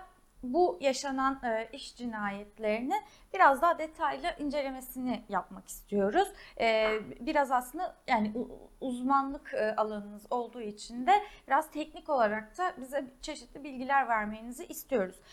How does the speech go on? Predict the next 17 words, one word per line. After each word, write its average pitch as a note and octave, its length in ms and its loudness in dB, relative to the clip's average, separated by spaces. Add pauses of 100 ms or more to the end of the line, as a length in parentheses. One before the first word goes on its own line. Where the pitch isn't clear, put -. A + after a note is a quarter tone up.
(160)
Şimdi A4+ 280 -4
ben A4 140 12
şöyle F4+ 460 4
başlayayım, G#3 680 2
e, G3 280 -2
istiyorum. G#3 560 -2 (240)
Öncelikle E4+ 540 0
raporda E4 500 -2
da E4 80 -4
gördüğümüz, C4 880 -4 (120)
e, G3+ 760 -2 (280)
Kurye, A#3+ 400 4
e, G#3+ 160 -2
Derneği'nin A3+ 480 0
hazırladığı A3+ 600 -8
raporda A#3+ 420 -6
gördüğümüz B3+ 680 -6